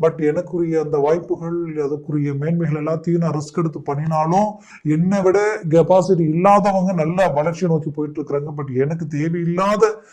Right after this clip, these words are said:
சில பிரச்சனைகளும், தேவையில்லாத சில சிக்கல்களால என்னுடைய ஒட்டுமொத்த வளர்ச்சி டவுன் ஆகி நிக்குது. சில பிரச்சனைகள் என்னை சூழ்ந்து நிக்குது. இதை விட்டு வெளியில வர முடியுமான்னு நினைச்ச உங்களுக்கு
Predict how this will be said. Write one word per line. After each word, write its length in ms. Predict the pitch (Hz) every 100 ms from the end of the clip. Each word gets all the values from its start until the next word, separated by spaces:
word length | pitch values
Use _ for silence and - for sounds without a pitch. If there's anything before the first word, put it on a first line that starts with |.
| _
சில 240 | - 170
பிரச்சனைகளும், 840 | 165 160 160 185 175 147 143 170 165
தேவையில்லாத 580 | 165 175 175 170 175 165
சில 260 | - 151
சிக்கல்களால 1120 | 147 - 165 - 175 147 147 143 147 170 190 269 - - -
என்னுடைய 320 | 135 135 135
ஒட்டுமொத்த 500 | 143 - 165 151 147
வளர்ச்சி 400 | 127 151 147 180
டவுன் 340 | 131 139 156
ஆகி 100 | 165
நிக்குது. 340 | 147 147 175 185
சில 260 | 180 175
பிரச்சனைகள் 1000 | - 175 175 - 202 180 180 175 143 104 -
என்னை 160 | 143 139
சூழ்ந்து 400 | - 170 170 151
நிக்குது. 480 | 135 135 160 165 190 - -
இதை 180 | 311 311
விட்டு 300 | 269 - 139
வெளியில 100 | 147
வர 260 | 151 143 131 143
முடியுமான்னு 380 | 170 180 196
நினைச்ச 300 | 180 165 165
உங்களுக்கு 420 | 160 135 147 151